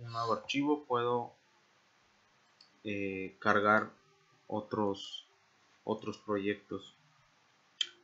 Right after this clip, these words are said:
Bien, vamos a iniciar con una pequeña línea,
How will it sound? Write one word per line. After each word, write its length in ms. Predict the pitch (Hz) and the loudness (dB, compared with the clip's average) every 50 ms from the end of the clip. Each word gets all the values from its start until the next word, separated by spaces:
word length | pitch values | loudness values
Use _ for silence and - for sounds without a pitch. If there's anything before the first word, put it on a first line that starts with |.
| _ _ - _ _ _ _ _ _ _ - | _ _ -20 _ _ _ _ _ _ _ -2
Bien, 320 | 113 113 113 113 110 - - - _ _ _ | 2 2 4 4 2 0 -6 -16 _ _ _
vamos 260 | 131 135 156 170 175 | 4 6 6 8 6
a 60 | 180 156 | 6 4
iniciar 580 | 135 123 120 - 131 127 131 131 127 - - _ _ _ _ _ _ _ _ _ _ _ | 4 2 2 4 6 6 6 4 2 -2 -10 _ _ _ _ _ _ _ _ _ _ _
con 120 | _ 117 117 | _ -2 0
una 240 | 123 123 123 123 - | 2 2 0 0 -2
pequeña 540 | 110 - - - 113 117 117 117 113 110 | -4 -4 -2 -2 -2 -2 0 0 0 0
línea, 460 | 110 104 107 113 117 113 113 113 113 | 0 2 0 0 0 0 -2 -2 -4